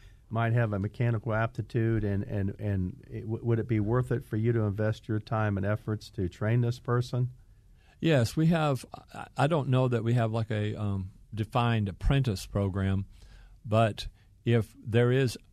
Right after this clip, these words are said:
Speaker 2: are, if there are any young people that, uh, are interested in this, we have a position open right now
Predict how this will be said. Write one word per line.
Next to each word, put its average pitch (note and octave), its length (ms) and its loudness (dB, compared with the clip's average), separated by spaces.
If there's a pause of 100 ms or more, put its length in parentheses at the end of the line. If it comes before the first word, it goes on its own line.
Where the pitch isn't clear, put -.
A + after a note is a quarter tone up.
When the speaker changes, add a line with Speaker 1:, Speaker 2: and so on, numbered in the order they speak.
(160)
Speaker 2:
are, A#2 320 4
if G#2+ 160 0
there A2+ 140 4
are C3 180 6
any B2 220 2
young A2+ 260 2
people G#2 640 -2 (240)
that, G#2 540 -6 (680)
uh, F#2+ 200 -8 (120)
are A2+ 200 4
interested A2+ 500 0
in B2 220 2 (340)
this, C#3+ 560 0 (580)
we A#2+ 120 4
have A#2+ 160 4
a G#2 80 -2
position A2 580 -2
open G#2+ 300 0
right G#2 260 -2
now A2 580 0